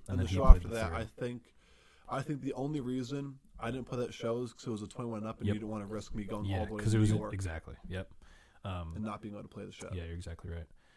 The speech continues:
Speaker 2: So, yeah, Tyler was already hitting the ground running. I think, like, we tr-, we jammed for the first time, like, late February, and his first show was, uh, March twenty-fifth, I believe, was the
Speaker 1: First
Speaker 2: date.
Speaker 1: time we jammed was
Speaker 2: I think it was, like, early March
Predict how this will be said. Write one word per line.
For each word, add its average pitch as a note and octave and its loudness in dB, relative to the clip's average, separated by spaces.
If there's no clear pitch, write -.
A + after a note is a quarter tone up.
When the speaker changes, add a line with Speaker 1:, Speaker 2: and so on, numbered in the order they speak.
Speaker 2:
So, F#2 -2
yeah, G2+ -6
Tyler G2+ -4
was G2 -2
already F2+ -4
hitting - -10
the F#2+ -6
ground F2 -4
running. F2 -6
I E2+ -6
think, G#2+ -2
like, F#2 -10
we F#2+ -6
tr-, - -12
we G2 -2
jammed F#2 -2
for - 4
the F#2 4
first F#2 -4
time, F2+ -4
like, F2 -6
late F2+ -6
February, E2+ -6
and E2+ -4
his E2 -8
first - -10
show E2 -6
was, E2+ -10
uh, - -8
March F#2 -6
twenty-fifth, - 2
I - -12
believe, G2+ -10
was F#2+ -6
the - -8
Speaker 1:
First A#2 -6
Speaker 2:
date. F#2 -8
Speaker 1:
time C#3+ -4
we B2+ -4
jammed A#2 -6
was G#2+ -8
Speaker 2:
I - -16
think B2 -10
it - -10
was, F#2+ -12
like, - -20
early G2 -4
March G#2+ -6